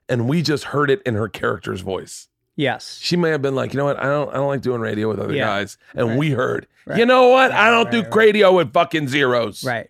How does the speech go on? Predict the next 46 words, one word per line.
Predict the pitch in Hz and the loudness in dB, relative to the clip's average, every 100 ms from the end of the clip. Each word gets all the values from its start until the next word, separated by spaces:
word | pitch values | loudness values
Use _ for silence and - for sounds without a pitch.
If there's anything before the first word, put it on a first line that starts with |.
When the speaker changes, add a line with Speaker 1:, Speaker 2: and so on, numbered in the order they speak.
| - | -14
Speaker 2:
right, | - - | -14 -6
Speaker 1:
Like, | - 117 | -6 -2
so | 160 | 2
Speaker 2:
right. | 160 - | 2 2
Speaker 1:
that, | 147 | 0
in | |
her | 131 135 | 0 0
defense, | 117 - 110 - - - | -2 -4 -6 -6 -14 -8
I'm | 107 | -2
Speaker 2:
Yeah. | 147 127 | 0 0
Speaker 1:
sure | 131 | 0
that's | 113 - | 0 -4
what | 101 | -6
happened. | 92 - - - | -6 -6 -12 -10
Speaker 2:
Yeah. | 160 147 120 _ _ _ _ - | -4 -4 -4 _ _ _ _ -6
Speaker 1:
But, | 117 110 | 0 2
uh, | 107 104 | 2 0
yeah, | 123 120 | 2 2
I, | 123 - | 0 -4
she's | - 139 | -8 -4
a | 139 | -2
motiva-, | 139 131 - - - - | -2 -2 -6 -10 -18 -8
I, | 185 | -2
that's | 180 185 | -2 0
always | - 180 127 | 0 0 0
weird. | 170 | 2
Speaker 2:
Motiv- | 165 190 | 4 4
Speaker 1:
Kyle | 196 147 | 4 0
Sa-, | - 196 196 - | -4 0 0 0
Kyle | - 170 | -2 -2
Cease | - 220 143 | -2 -2 0
is | |
a | 135 | -2
motivational | 113 110 104 - 98 | -2 -4 -6 -8 -12
speaker. | - - - - _ _ - | -10 -8 -10 -12 _ _ -4
Speaker 2:
Is | 160 160 | -2 0
he | 240 | -2
Speaker 1:
Do | |
you | 180 | 0
remember | 135 139 156 226 | 2 4 4 4
Speaker 2:
really? | 330 | 4
Speaker 1:
Kyle | 160 | 0
Cease? | - 202 202 | 0 -2 0
Speaker 2:
Yeah, | 151 226 | 2 2
of | 190 | 0
course. | - 233 160 - - | 0 0 0 -4 -16